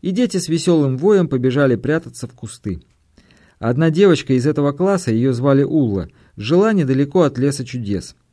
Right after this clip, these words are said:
Ее мама обещала ей пригласить Фрекин и весь класс, и, конечно, Пиппи на угощение в саду. И после того, как дети наигрались в волю с чудищем, полазали по горам, повозились с лодочками из коры, пуская их по большой луже,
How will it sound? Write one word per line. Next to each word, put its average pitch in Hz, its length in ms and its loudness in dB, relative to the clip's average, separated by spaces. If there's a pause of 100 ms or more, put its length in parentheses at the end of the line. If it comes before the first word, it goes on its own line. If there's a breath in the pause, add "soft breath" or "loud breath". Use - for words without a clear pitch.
(180 soft breath)
Ее 147 400 2
мама 160 300 2
обещала 143 480 2
ей 139 180 4
пригласить 131 560 -2
Фрекин 151 480 0
и 117 40 0
весь 120 220 -2
класс, 160 400 -4 (280 soft breath)
и, 120 100 -10
конечно, 156 460 2
Пиппи 156 340 -4
на 120 160 0
угощение 131 580 0
в 127 80 -8
саду. 117 400 -4 (640 soft breath)
И - 80 -8
после 202 280 2
того, 180 280 4
как 143 200 0
дети 147 220 2
наигрались 139 640 0
в 117 60 -12
волю 131 360 0
с 110 40 -6
чудищем, 135 680 -6 (420 soft breath)
полазали 143 500 4
по 120 140 -2
горам, 131 480 0 (260 soft breath)
повозились 143 580 0
с - 100 -12
лодочками 170 560 0
из 151 100 -6
коры, 156 280 0
пуская 147 440 -2
их 143 120 -4
по 135 100 -2
большой 135 380 0
луже, 127 420 -2